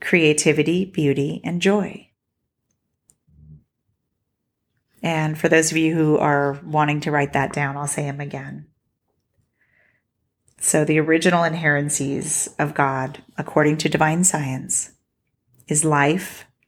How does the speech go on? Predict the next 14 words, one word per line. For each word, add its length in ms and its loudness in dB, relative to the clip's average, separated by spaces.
love, 580 2
wisdom, 760 0
intelligence, 1000 -2
peace, 640 0
creativity, 1040 0
beauty, 720 0
and 200 -4
joy. 480 -4
But, 560 2
and, 480 4
I 120 0
will 100 -2
say 320 0
and, 480 -8